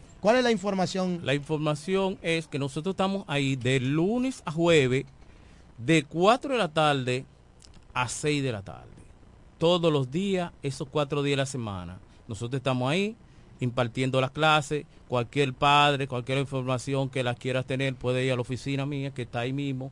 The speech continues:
Speaker 1: Ujú.
Speaker 2: en el multiuso, ahí mismo está la oficina. Antes la gente llegaba y hablaba que dónde quedaba la oficina de gimnasia,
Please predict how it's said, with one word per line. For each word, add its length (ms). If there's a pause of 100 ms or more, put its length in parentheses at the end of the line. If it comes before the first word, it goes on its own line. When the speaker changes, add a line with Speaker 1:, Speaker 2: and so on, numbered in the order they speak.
(140)
Speaker 1:
Ujú. 100
Speaker 2:
en 100
el 80
multiuso, 520
ahí 80
mismo 220
está 160
la 60
oficina. 500 (520)
Antes 600
la 100
gente 280
llegaba 600
y 300 (120)
hablaba 640
que 100
dónde 280
quedaba 280
la 60
oficina 320
de 60
gimnasia, 440